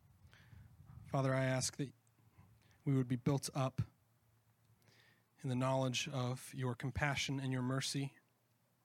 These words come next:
May we have a greater picture today of your goodness than we did yesterday. And may our patience be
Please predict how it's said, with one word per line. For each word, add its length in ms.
May 100
we 160
have 360
a 120
greater 680
picture 360
today 420
of 160
your 100
goodness 380
than 140
we 80
did 200
yesterday. 580
And 80
may 160
our 240
patience 500
be 160